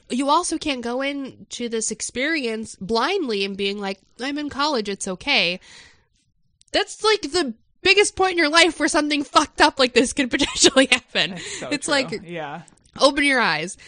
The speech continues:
Speaker 2: Yeah.
Speaker 1: I'm not disillusioned to this fact. I,
Speaker 2: Mm-mm.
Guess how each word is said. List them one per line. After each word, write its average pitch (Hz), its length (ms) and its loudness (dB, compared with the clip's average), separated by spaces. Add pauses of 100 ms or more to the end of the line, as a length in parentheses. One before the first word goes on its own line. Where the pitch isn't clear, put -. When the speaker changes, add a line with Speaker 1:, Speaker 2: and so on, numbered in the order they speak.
Speaker 2:
Yeah. 175 140 -16
Speaker 1:
I'm 339 260 0
not 330 160 -4
disillusioned 247 680 -2
to 240 60 -2
this 202 220 -6
fact. 165 340 -4
I, 202 300 -2
Speaker 2:
Mm-mm. 185 260 -14